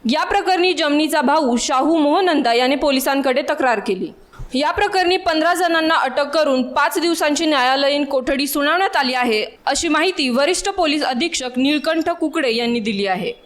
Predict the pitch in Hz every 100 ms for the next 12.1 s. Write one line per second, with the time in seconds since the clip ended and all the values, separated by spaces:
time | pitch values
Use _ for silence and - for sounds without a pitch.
0 | - - 233 285 302 415 415 392 392 349
1 | 311 330 359 370 302 294 349 349 349 349
2 | 339 269 262 269 269 285 320 220 190 220
3 | 269 294 330 330 349 349 294 294 269 294
4 | 262 247 254 247 247 277 226 233 262 240
5 | 294 - 247 220 208 196 190 175 - _
6 | _ - 247 269 302 302 294 - 285 285
7 | 320 302 277 302 240 254 254 247 - 269
8 | 262 247 240 190 190 165 - _ _ _
9 | - - 247 320 320 302 - 381 370 302
10 | 262 254 262 330 - 277 247 269 262 262
11 | 262 254 - 196 240 254 240 247 233 202
12 | 175